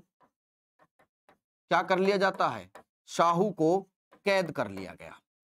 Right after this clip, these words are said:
और कैद करके मुगल साम्राज्य में इनको ले जाया गया। अब देखिए जरा,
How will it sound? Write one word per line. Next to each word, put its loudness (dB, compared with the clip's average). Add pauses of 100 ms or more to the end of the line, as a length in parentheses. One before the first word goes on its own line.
(200)
और -2
कैद -2
करके 0
मुगल 0
साम्राज्य -4
में -4
इनको -4
ले 2
जाया -8
गया। -14 (520)
अब -2
देखिए 2
जरा, 2